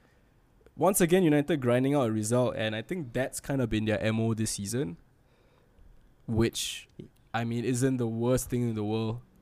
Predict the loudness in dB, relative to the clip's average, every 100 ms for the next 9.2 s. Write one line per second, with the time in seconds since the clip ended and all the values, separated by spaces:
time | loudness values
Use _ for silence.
0 | -18 -6 -2 0 -2 -6 -8 _ -4 -2
1 | -2 -2 -4 -4 -2 -2 0 -2 -2 -12
2 | -20 _ _ -18 -18 _ -4 -2 0 -4
3 | -8 -14 _ _ -20 _ _ -20 _ _
4 | -20 4 4 4 0 0 0 -2 -6 -6
5 | -8 -8 -8 -8 -12 -10 -10 -10 -12 -8
6 | -8 -8 -8 -8 -8 -8 -10 -12 -10 -10
7 | -6 -4 -4 -4 -4 -4 -4 -2 -2 -2
8 | -4 -2 -4 -4 -4 -2 -2 -6 -6 -4
9 | -4